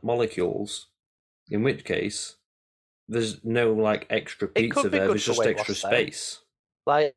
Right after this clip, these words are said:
Speaker 2: if there's a big bag of crisps you want to eat, but they don't come in single ones, you just shrink the bag of crisps.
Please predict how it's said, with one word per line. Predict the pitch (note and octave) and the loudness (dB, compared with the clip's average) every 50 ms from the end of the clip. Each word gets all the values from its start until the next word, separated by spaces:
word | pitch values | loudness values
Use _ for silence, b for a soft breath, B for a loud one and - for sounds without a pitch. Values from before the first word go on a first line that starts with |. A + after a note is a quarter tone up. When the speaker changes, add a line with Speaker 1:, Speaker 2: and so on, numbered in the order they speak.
| - | -10
Speaker 2:
if | C3 - - F3 - | -8 -6 -6 -6 -6
there's | - F#3+ F3 E3+ | -4 -4 -2 -2
a | |
big | D#3+ C3 - E3 D#3 C#3+ | -2 0 0 -2 0 0
bag | - D#3+ D#3 C#3 | 0 0 0 0
of | C3+ - | -2 -2
crisps | - D#3+ D#3+ - - - | 0 0 0 -2 -4 -4
you | C#3 B2 | 0 0
want | A#2 G2+ G2 | 0 -2 -2
to | F#2+ F#2+ | -8 -10
eat, | F#2+ G#2 A#2+ A2+ - - | -10 -10 -10 -10 -6 -4
but | A#2 G#2+ - | -4 -2 -2
they | B2+ A#2 | -2 -2
don't | B2+ B2+ B2 - | -2 -2 -4 -6
come | - - A#2+ | -8 -8 -6
in | A#2 A#2+ | -6 -6
single | A#2+ - - B2 A#2+ B2+ C#3 C3 A#2 | -6 -6 -6 -6 -4 -2 -2 -2 -2
ones, | G#2 G2 F2 F#2 G#2+ - | -2 -4 -4 -6 -10 -10
you | - A2+ | -10 -8
just | A2 - - | -8 -8 -8
shrink | - - - B2+ B2 - G2 | -6 -2 -2 -4 -4 -4 -4
the | A#2+ | -2
bag | G#2 A#2 A2 G#2 | -2 -2 -2 -2
of | G2 | -4
crisps. | - - C3 C3 C3 - - - - - - | 0 0 0 0 -2 -6 -16 -16 -16 -18 -20